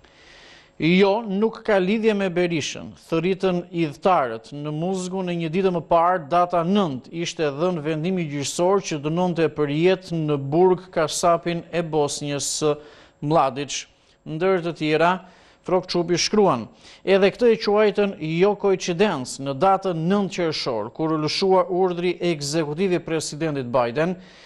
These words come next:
ajo është e njëjta datë kur njëzet e dy vjet më parë diktatori Milošević i Ballkanit ju dorëzua Amerikës."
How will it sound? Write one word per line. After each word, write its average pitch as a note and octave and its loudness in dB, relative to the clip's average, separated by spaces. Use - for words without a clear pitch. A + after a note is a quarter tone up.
ajo G3 4
është - -6
e F3+ 0
njëjta G3 2
datë F3+ 2
kur D#3 -6
njëzet D3+ 0
e G3 2
dy F3+ 0
vjet F3+ 2
më D#3+ -6
parë F#3 4
diktatori E3+ -2
Milošević F3+ 0
i - -2
Ballkanit D3+ -2
ju D3+ -4
dorëzua B2 -2
Amerikës." B2+ -6